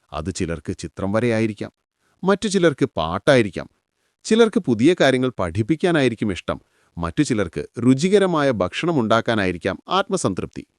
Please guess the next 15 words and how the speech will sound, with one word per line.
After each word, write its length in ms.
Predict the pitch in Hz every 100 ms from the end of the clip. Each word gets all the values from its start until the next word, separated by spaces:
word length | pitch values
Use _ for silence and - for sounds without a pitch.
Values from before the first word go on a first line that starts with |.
| _ _ _ _ -
ചിലർക്ക് 420 | 104 98 92 110 92
കമ്പ്യൂട്ടർ 400 | 82 98 - 147
കോഡിങ്ങിൽ 400 | 143 127 123 117
മണിക്കൂറുകളോളം 920 | 92 101 - 143 131 123 117 113 113 _ _ -
മുഴുകാൻ 420 | 147 196 196 165
ഒരു 120 | 147
മടിയും 380 | 180 165 202 202
ഉണ്ടാവില്ല, 420 | 131 101 85 73 _ _ _ _ -
വേറെ 280 | 98 120 170
ചിലർക്ക് 460 | 160 131 110 98 -
മണ്ണിലിറങ്ങി 680 | 98 92 95 131 127 113 113 -
കൃഷി 180 | 107 -
ചെയ്യുമ്പോഴായിരിക്കും 840 | 185 147 123 117 107 92 87 90 - 147
ആത്മസംതൃപ്തി. 800 | 180 180 160 104 85 76 76 - _ _ _ _ _ _ -
നിങ്ങളുടെ 500 | 151 208 226 208